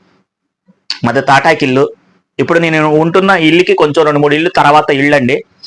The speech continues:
అన్ని తాటాకిళ్ళులే, కొన్ని, ఆ, రేకుల షెడ్లు ఉన్నాయి, కొన్ని ఇవి ఉన్నాయి. ఆ కాలంలో పంతొమ్మిది వందల తొంభై ఆరులో నేను పెళ్లి చేసుకున్నానండి. మరి ఆ పంతొమ్మిది వందల తొంభై ఆరులో మార్చి తారీఖున నేను పెళ్లి చేసుకున్న తర్వాత ఒక నెల మాత్రం మా ఇంట్లో ఉన్నాను.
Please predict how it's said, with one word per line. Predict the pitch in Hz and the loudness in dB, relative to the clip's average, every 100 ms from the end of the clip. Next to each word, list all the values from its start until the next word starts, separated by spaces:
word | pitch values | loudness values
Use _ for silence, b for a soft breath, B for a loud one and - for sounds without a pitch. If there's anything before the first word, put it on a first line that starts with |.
| B B - | B B -8
అన్ని | 135 151 | -6 -2
తాటాకిళ్ళులే, | 147 151 160 147 139 143 | 0 2 0 0 0 -2
కొన్ని, | 147 131 127 120 113 B B B B B - | -2 -2 -2 -4 -6 B B B B B -2
ఆ, | 127 123 123 123 | 0 0 0 -2
రేకుల | 131 143 165 | 0 0 0
షెడ్లు | 165 143 143 | 0 0 0
ఉన్నాయి, | 147 147 | -2 -2
కొన్ని | 135 127 | -2 0
ఇవి | 143 | 0
ఉన్నాయి. | 131 120 131 - - 127 | -2 -4 -6 -8 -8 -4
ఆ | |
కాలంలో | 127 131 139 135 156 - - | 0 2 2 -2 -4 -6 -4
పంతొమ్మిది | 135 156 165 | -2 -2 -2
వందల | 151 135 | -2 -2
తొంభై | 139 156 | 0 2
ఆరులో | 143 143 156 | 2 2 0
నేను | 139 123 | -2 -2
పెళ్లి | 127 147 | -2 0
చేసుకున్నానండి. | 156 - 135 117 110 143 - _ _ _ - | -2 -2 -4 -2 -4 -6 -8 _ _ _ -6
మరి | 131 143 - | -2 -2 2
ఆ | 131 131 131 | 4 4 2
పంతొమ్మిది | 127 143 180 185 | 0 -2 0 0
వందల | 170 | 0
తొంభై | 151 151 170 | -2 0 2
ఆరులో | 156 151 160 | 2 0 0
మార్చి | 135 143 - | 0 0 -2
తారీఖున | - 160 151 147 | -2 0 0 -2
నేను | 131 | -2
పెళ్లి | 127 139 156 | -2 -2 -2
చేసుకున్న | 151 143 | -2 -4
తర్వాత | 127 120 135 131 143 143 127 | -4 -2 -2 -2 -4 -4 -6
ఒక | 123 | -4
నెల | 120 | -4
మాత్రం | 143 160 160 147 | -2 -2 -2 -2
మా | 131 | -2
ఇంట్లో | 123 151 143 | 0 0 0
ఉన్నాను. | 123 123 | 0 -2